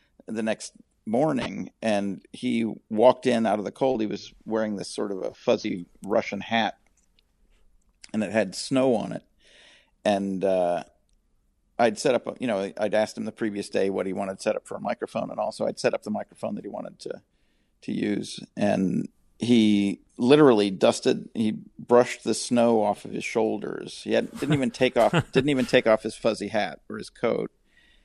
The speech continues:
Speaker 1: And he walked up to the microphone, l-,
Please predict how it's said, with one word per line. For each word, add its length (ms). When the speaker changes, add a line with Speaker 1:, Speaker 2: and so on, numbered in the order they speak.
Speaker 1:
And 400
he 300
walked 460
up 140
to 80
the 80
microphone, 800
l-, 80